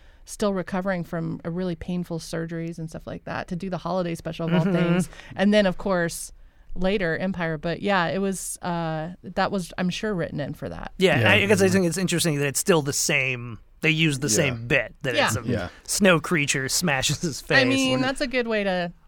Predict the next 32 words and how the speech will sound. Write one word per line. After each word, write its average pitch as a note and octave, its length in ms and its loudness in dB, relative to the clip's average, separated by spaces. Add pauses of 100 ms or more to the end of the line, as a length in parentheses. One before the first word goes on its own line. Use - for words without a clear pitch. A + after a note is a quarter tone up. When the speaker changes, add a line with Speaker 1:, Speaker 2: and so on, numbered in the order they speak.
(180)
Speaker 1:
explain G3+ 360 -4
a F3+ 60 -2
lot. F3+ 360 -2
Speaker 2:
Yeah. E3+ 340 4
<laughs> - 40 0
Speaker 3:
Yeah, E3 340 10
and - 120 8
stick - 280 -4
him C3 100 2
in B2+ 120 4
his, A#2+ 320 -4
in B2+ 160 0
his A#2+ 120 0
undies C3 400 6
and A#2+ 120 4
put C3+ 120 6
him B2 60 2
Speaker 1:
Yeah. A#2+ 200 6
Speaker 3:
in A2+ 160 -2
a, B2+ 80 4
in B2+ 40 10
a A#2 40 10
Bacta B2+ 320 6
tank. D#3+ 280 -2
Speaker 1:
Freezer A#3 240 0
Speaker 3:
And A3 60 -2
Speaker 1:
burn G3+ 360 2
scars G3 400 2
are F#3 80 0
no G3+ 160 4
laughing F#3+ 340 2
joke. F#3 340 2